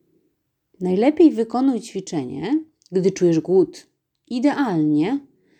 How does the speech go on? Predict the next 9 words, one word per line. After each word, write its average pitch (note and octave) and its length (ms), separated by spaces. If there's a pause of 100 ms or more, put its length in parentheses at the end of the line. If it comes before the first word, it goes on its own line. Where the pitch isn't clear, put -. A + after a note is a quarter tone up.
(320)
jeśli G3 300
zbliża F#3+ 400
się A3+ 240
pora C#3+ 260
posiłku, D#3+ 720 (840)
bądź F#3+ 240
zdarzyło F3 480
Ci - 160
się, G3+ 280